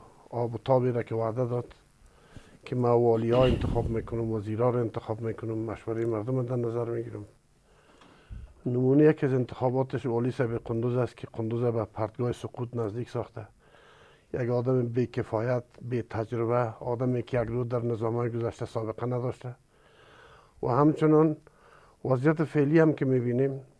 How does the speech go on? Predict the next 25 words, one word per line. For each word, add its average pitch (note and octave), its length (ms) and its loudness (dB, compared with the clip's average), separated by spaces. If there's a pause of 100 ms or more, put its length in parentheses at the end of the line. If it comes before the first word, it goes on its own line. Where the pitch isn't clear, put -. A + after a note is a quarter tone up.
(200)
شرایط B2+ 500 -2
افغانستان C3 640 2
ایجاب B2+ 320 2
ای B2 160 0
را C#3 100 4
می‌کرد C3 360 0
که B2 100 -8
در A#2+ 160 0
مرحلهٔ A2+ 420 0
اول A#2+ 240 0
باید A#2+ 240 2
وزیر A2+ 360 0
دفاع A2 280 0
مقرر B2 400 2
می‌شد. A2 340 -4 (1500)
ما D3+ 440 8
در B2+ 200 -4
گذشته A#2+ 680 -2
هم C#3 160 0
شیر B2+ 240 -2
محمد A#2+ 360 -2
کریمی A#2+ 400 0
را A#2+ 120 0
روان A#2 320 0
کردن، B2 440 -4